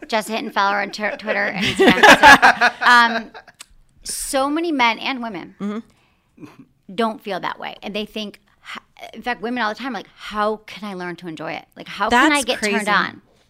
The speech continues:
Speaker 2: And you know what it is? And again, like, I, I can have my guy on the show or whatever.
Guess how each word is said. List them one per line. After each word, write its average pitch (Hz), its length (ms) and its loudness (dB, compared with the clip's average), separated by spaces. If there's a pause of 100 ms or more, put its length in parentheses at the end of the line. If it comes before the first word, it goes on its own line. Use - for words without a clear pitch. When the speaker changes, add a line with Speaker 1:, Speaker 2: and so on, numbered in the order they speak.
(200)
Speaker 2:
And 240 200 0
you 247 180 -2
know 262 140 0
what 320 100 0
it 285 140 -2
is? 247 240 0
And 208 260 -6
again, 220 300 0
like, 190 260 -4
I, 220 480 0 (520)
I 208 100 -2
can 247 100 -4
have 208 160 0
my 180 240 -6
guy 196 300 0
on 202 80 -6
the 202 60 -6
show 196 140 -6
or 196 120 -6
whatever. 202 360 -2